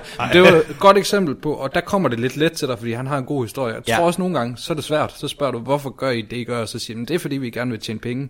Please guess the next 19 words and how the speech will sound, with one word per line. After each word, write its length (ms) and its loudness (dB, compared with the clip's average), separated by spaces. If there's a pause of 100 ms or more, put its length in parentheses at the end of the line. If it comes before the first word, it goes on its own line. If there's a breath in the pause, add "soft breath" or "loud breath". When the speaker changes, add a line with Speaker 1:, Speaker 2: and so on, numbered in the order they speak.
Speaker 3:
Mm. 300 -6
Speaker 2:
Det 140 -6
er 40 -4
ikke 240 -4
en 160 -4
skide 320 -4
god 180 -2
historie. 520 -4
Speaker 3:
Mm-mm. 340 -6 (100)
Speaker 2:
Øh, 320 -4
hvordan, 800 -4
altså, 240 -8
har 120 -8
du 60 -2
nogle 120 0
tricks 300 -6
til 80 -4
at 100 -2
opdyrke 500 -2